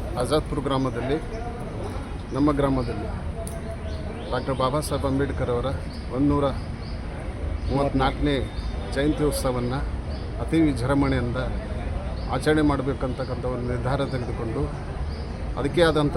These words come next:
ಒಂದು ಜಯಂತ್ಯುತ್ಸವ ಸಮಿತಿಯನ್ನು ಮಾಡಿ, ರಚನೆ ಮಾಡಿ, ಈ ಜಯಂತ್ಯುತ್ಸವ ಸಮಿತಿ ಮುಖಾಂತರ ಒಳ್ಳೆಯ ಸಂದೇಶನ ಬಾಬಾ ಸಾಹೇಬ್ ಅಂಬೇಡ್ಕರ್ ವಿಚಾರಗಳಾಗಿರ್ಬೋದು, ಬುದ್ಧನ ವಿಚಾರಗಳಾಗಿರ್ಬೋದು, ಬಸವನ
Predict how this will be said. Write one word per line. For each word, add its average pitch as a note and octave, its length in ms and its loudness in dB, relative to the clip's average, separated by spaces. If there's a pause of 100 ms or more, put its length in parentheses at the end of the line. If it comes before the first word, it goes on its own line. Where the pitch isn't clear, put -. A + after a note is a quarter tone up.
(100)
ಒಂದು C3+ 220 2
ಜಯಂತ್ಯುತ್ಸವ C#3+ 640 0
ಸಮಿತಿಯನ್ನು C3 540 0
ಮಾಡಿ, A#2 180 0 (160)
ರಚನೆ C#3 340 2
ಮಾಡಿ, A2 220 0 (680)
ಈ C3+ 140 0
ಜಯಂತ್ಯುತ್ಸವ D#3 460 2 (120)
ಸಮಿತಿ E3 380 6
ಮುಖಾಂತರ B2+ 380 2 (1160)
ಒಳ್ಳೆಯ F3 200 6 (100)
ಸಂದೇಶನ D#3 460 6 (1120)
ಬಾಬಾ C#3 240 6
ಸಾಹೇಬ್ C#3+ 220 2
ಅಂಬೇಡ್ಕರ್ C#3 460 2
ವಿಚಾರಗಳಾಗಿರ್ಬೋದು, C#3 800 0 (100)
ಬುದ್ಧನ C3 240 0 (120)
ವಿಚಾರಗಳಾಗಿರ್ಬೋದು, C3 840 -2 (600)
ಬಸವನ D3+ 280 2